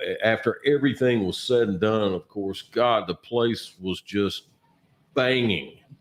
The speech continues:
And, uh, and, uh, of course, uh, the old, the old rep basically come up to me, and he says, uh, he pulled me over in the corner, and he says, "Hey," he said, "come here." And he went and go, uh, went, uh, to Kaizad, and he said, "Hey." And Kaizad said, "Oh yeah, there you are."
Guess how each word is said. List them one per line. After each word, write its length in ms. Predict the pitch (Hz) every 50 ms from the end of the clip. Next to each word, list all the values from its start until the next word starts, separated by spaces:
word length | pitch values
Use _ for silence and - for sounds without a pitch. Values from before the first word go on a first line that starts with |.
| _ _ _ _ _ _ _ _ _ -
And, 400 | 107 104 104 101 98 95 87 101
uh, 340 | 98 95 95 92 95 92 - -
and, 300 | 101 98 92 92 90 92
uh, 320 | 90 87 87 85 87 85 -
of 140 | 95 90 -
course, 400 | - 107 104 101 95 - - -
uh, 200 | 98 92 90 87
the 120 | 87 92
old, 300 | 95 98 98 92 90 90 87 - -
the 120 | - 92
old 200 | 92 95 92 85
rep 280 | 87 95 92 92 80 85
basically 340 | 95 95 92 - - 92 87
come 180 | - 101 98
up 140 | 95 87 -
to 60 | 92
me, 100 | 92 95
and 80 | 92 90
he 100 | 90 87
says, 280 | - - 92 82 76
uh, 180 | 90 90 87 87
he 120 | 87 95
pulled 280 | 92 _ - 104 98 95
me 60 | 95
over 160 | 92 90 87 87
in 60 | 82
the 40 | -
corner, 340 | _ - 104 101 101 95 90
and 100 | 85 82
he 80 | 92 87
says, 220 | - - 85 76
"Hey," 180 | 95 98 95 87 - - _ _ - - _ _ _ _ _ _ _
he 100 | - 110
said, 160 | - - 107 101
"come 80 | 110
here." 180 | 113 104 98 - -
And 100 | 98 98
he 60 | 98
went 240 | 98 104 113 113 95
and 100 | - 82
go, 200 | - 107 104 104 101
uh, 240 | - 98 95 95 95
went, 200 | 104 113 110 - - -
uh, 220 | 104 101 95 90
to 180 | - - 92 - - - - - -
Kaizad, 520 | - 110 104 98 107 110 107 107 101 95
and 100 | 98 95
he 60 | 90
said, 160 | - - 95 92
"Hey." 220 | 101 104 98 90 - - _ _ _ _ _ _ _ _ _ _ _ -
And 300 | 104 104 98 95 90 -
Kaizad 400 | - 107 104 98 98 101 101 95
said, 140 | - 110 -
"Oh 340 | 117 117 127 135 143 156 151
yeah, 400 | 143 139 120 98 - - - -
there 160 | 113 123 131
you 240 | 127 117 113 107 104
are." 280 | 98 90 82 80 -